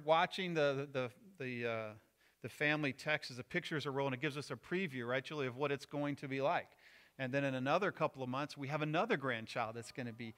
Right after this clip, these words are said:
happening. All right, Sarah, Joe, and Greg, let's give them a round of applause just for being here today, right? Awesome to see you guys. And, um, it's an amazing thing. Mark chapter nine,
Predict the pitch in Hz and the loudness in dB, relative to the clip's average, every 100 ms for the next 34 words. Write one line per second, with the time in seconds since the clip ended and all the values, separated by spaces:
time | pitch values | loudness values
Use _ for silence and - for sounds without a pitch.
0 | - - 165 151 160 143 123 143 165 185 | -16 0 6 6 6 2 4 10 12 12
1 | 190 - 190 175 180 185 170 175 208 226 | 10 8 6 8 10 8 10 12 12 10
2 | - 302 240 202 202 180 165 190 185 175 | 4 4 6 12 12 12 10 12 12 12
3 | 196 - 143 208 190 185 175 151 175 156 | 8 4 6 8 10 8 8 8 10 12
4 | 135 160 190 - - - - - 151 170 | 12 10 10 4 -2 -2 0 0 6 6
5 | - 175 147 185 175 165 160 170 208 185 | 6 0 0 0 2 8 8 10 8 2
6 | - - - - - - 139 127 127 123 | -8 -18 -20 -20 -12 -4 -2 0 0 0
7 | 117 117 123 - _ _ _ _ _ _ | 0 -4 -10 -16 _ _ _ _ _ _
8 | _ _ _ _ - 139 - 151 127 131 | _ _ _ _ -10 -10 -6 -4 -2 -2
9 | 160 151 131 160 175 127 95 107 _ _ | -2 -4 -8 -8 -8 -8 -12 -18 _ _
10 | _ _ _ _ _ _ _ _ _ _ | _ _ _ _ _ _ _ _ _ _
11 | _ _ _ _ - 156 170 190 165 156 | _ _ _ _ -2 -2 0 2 2 2
12 | 131 120 98 | -2 -2 -6